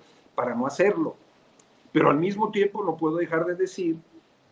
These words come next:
que uno de los problemas que están ahí latentes, que generó esto que, pues, sucedió el fin de semana, tiene que ver, dice llanamente, con que, eh, se aprobó una reforma educativa que en lo esencial es la misma de Peña Nieto,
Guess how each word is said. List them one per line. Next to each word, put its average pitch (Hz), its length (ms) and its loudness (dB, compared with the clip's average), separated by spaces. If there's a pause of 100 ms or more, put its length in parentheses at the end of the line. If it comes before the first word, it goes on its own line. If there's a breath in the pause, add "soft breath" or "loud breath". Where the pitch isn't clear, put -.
que 147 300 0
uno 147 240 2
de 160 80 6
los 151 120 -2
problemas 156 560 2
que - 100 -10
están 143 300 -6
ahí 147 200 2
latentes, 170 680 0
que 113 240 -8
generó 127 580 4
esto 151 280 -2
que, 151 80 -6
pues, - 220 -18
sucedió 160 340 -2
el 165 40 -14
fin 175 140 -6
de 175 60 -18
semana, 196 340 -4
tiene 202 220 -4
que 190 140 0
ver, 196 280 0 (480 soft breath)
dice 180 240 -6
llanamente, 196 540 2
con 175 160 -2
que, 160 320 2 (340 soft breath)
eh, 147 540 -6 (180)
se - 200 2
aprobó 135 400 4
una 175 340 2
reforma 170 460 0
educativa 165 640 -2 (180)
que - 80 -2
en 143 80 4
lo 143 60 4
esencial 156 500 0
es 160 140 -2
la 147 100 -4
misma 165 340 -2
de 143 100 0
Peña 165 280 -2
Nieto, 180 460 -2